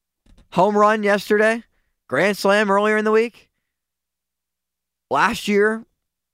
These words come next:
was really good in the second half. Could be an all-star this year.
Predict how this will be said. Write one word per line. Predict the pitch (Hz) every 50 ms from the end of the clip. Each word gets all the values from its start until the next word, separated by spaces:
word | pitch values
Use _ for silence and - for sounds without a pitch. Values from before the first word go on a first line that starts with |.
| _ _
was | 127 120
really | 110 117 135 170 196 202 214 208
good | 185 208 214 220
in | 208
the | 214
second | 190 - 247 190 202 196
half. | 185 196 202 214 240 - - _ _ _ _ _ _ _ _ _ _ _ _ _ _ _ _ _ _ _ _
Could | - 208 226 214
be | 262 208
an | 165
all-star | 139 147 190 220 - - 208 214 214
this | 208 208 - -
year. | 220 220 226 240